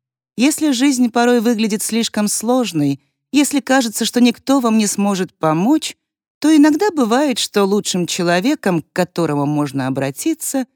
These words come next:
оказывается восьмилетний ребёнок. Стихотворение писала Хизер Гарбот.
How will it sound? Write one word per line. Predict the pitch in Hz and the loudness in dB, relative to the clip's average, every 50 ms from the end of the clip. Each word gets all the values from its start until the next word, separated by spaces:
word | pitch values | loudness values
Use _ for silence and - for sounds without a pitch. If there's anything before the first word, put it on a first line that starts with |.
| _ _ _ _ | _ _ _ _
оказывается | - 220 233 - 320 339 320 254 262 247 254 247 226 - - - 202 | -2 -2 0 0 0 0 0 0 -2 -2 -2 -2 -2 -4 -6 -6 -4
восьмилетний | 175 170 160 - - 156 151 147 156 175 180 - - 160 165 | -2 -2 -4 -4 -2 -2 -2 0 0 -2 -4 -4 -4 -4 -4
ребёнок. | 156 147 131 - 131 127 131 131 127 127 - - - _ _ _ _ _ _ _ _ _ _ _ _ _ _ _ _ _ _ _ _ _ _ _ _ _ | -4 -6 -6 -6 -6 -6 -6 -6 -8 -10 -14 -20 -20 _ _ _ _ _ _ _ _ _ _ _ _ _ _ _ _ _ _ _ _ _ _ _ _ _
Стихотворение | - - - 254 247 - 262 214 254 254 262 311 370 381 370 359 359 339 | -12 -2 -2 -2 0 0 -2 0 0 0 0 2 0 0 -2 -2 -4 -2
писала | - 294 247 - - 285 294 294 294 262 | -2 -2 -2 -2 -2 -2 0 0 0 -2
Хизер | - - 247 262 247 247 254 247 | -2 -2 -2 -2 0 0 -2 -4
Гарбот. | 196 156 160 170 160 156 151 139 131 147 147 - - _ | -4 -2 0 0 0 0 -2 -2 -4 -6 -8 -8 -10 _